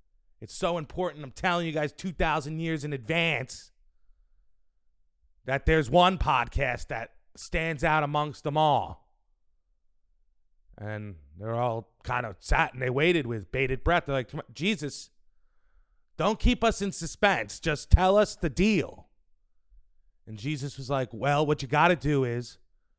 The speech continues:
subscribe, rate, and review to a Total Degenerate podcast. Uh, you can follow the podcast on Instagram." They're like, "Instagram?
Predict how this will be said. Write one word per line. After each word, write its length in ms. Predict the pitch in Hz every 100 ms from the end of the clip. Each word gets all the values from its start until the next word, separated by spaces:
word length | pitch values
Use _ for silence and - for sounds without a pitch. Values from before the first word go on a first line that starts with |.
| _ _ _
subscribe, 760 | - 127 - - 151 151 165 143
rate, 300 | 147 156 147
and 140 | 143
review 480 | 135 117 135 123 120 _ _ _ _ _ _ _ _ _ _ _ _ _ -
to 120 | 143
a 60 | 123
Total 380 | - 170 170
Degenerate 580 | 165 160 120 147 143 139
podcast. 760 | - 151 147 - 120 113 120 - - _
Uh, 400 | 127 127 120 120 - _ _ _ _ _ _ -
you 120 | 127
can 200 | - 135
follow 480 | - 170 165 170 165
the 100 | 143
podcast 640 | - 139 131 135 127 120
on 120 | 120 120
Instagram." 600 | 156 170 - 110 107 107
They're 100 | 107
like, 160 | 107 -
"Instagram? 720 | 156 196 - 226 233 247